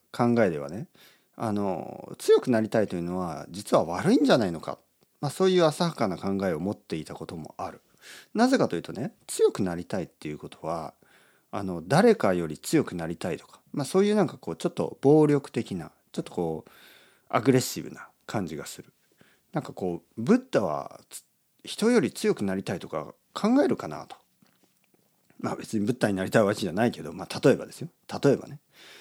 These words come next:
例えば平和主義の人は、あの、強くなりたいと思うんだろうか。まあ、人より強くなりたいじゃなくて、自分より強くなりたいでもいいですよ。昨日の自分より強くなりたい。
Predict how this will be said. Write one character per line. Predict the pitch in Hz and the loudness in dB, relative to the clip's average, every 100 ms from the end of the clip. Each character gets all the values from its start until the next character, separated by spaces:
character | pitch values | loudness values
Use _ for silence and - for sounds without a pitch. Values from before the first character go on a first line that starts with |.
| - - _ - | -20 -20 _ -4
例 | 170 220 | 2 2
え | |
ば | 120 | 2
平 | - 156 190 | 6 8 8
和 | 185 175 | 8 4
主 | - 185 | 2 0
義 | 165 127 - _ _ _ _ _ _ _ - | 2 0 -2 _ _ _ _ _ _ _ -8
の | 104 87 76 | -4 -4 -6
人 | - 95 80 | -6 -4 -2
は、 | 80 73 - _ _ _ _ _ _ - | -4 -6 -10 _ _ _ _ _ _ -12
あ | 95 | -10
の、 | 82 | -10
強 | - - 254 | -6 0 0
く | - | 0
な | 90 82 | -2 -2
り | 85 | -4
た | 82 | -6
い | - | -8
と | - - | -12 -6
思 | 147 240 | 2 4
う | 247 | 4
ん | |
だ | 98 | 2
ろ | 76 | -2
う | |
か。 | - - | -10 -8
ま | - 160 | 0 0
あ、 | - - | -2 -20
人 | - - 302 | -12 4 8
よ | 285 | 8
り | 160 | 6
強 | 185 | 2
く | 139 | 4
な | 117 110 | 4 4
り | |
た | 110 107 | 2 0
い | |
じ | 95 | 0
ゃ | |
な | - | -4
く | |
て、 | 90 95 | -2 0
自 | 117 | 2
分 | 175 247 254 | 4 6 8
よ | 226 | 6
り | - | 4
強 | - 123 | 2 2
く | 98 | 2
な | 95 | 0
り | |
た | 98 95 | 0 0
い | |
で | 82 | 0
も | 92 | -2
い | |
い | |
で | 80 | -2
す | - | -6
よ。 | 156 - | -12 -2
昨 | - | 6
日 | 143 | 8
の | 160 160 156 | 10 10 8
自 | 131 143 | 6 6
分 | 143 | 8
よ | 139 | 8
り | 95 | 4
強 | - 117 | 2 0
く | 90 | 0
な | 82 | -6
り | 80 | -10
た | - | -12
い。 | - | -16